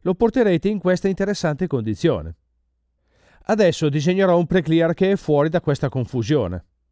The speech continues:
Ecco, ecco fatto. Ma la cosa singolare è che quando ha voluto uscire da questa confusione, c'è finito dentro.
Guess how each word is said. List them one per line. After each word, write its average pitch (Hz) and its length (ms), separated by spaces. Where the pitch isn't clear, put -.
Ecco, 151 440
ecco 180 220
fatto. 104 440
Ma 156 140
la 185 100
cosa 214 240
singolare 147 720
è 143 100
che 147 160
quando 190 480
ha 147 160
voluto 156 400
uscire 147 300
da 117 120
questa 131 260
confusione, 110 800
c'è - 160
finito 196 400
dentro. 180 540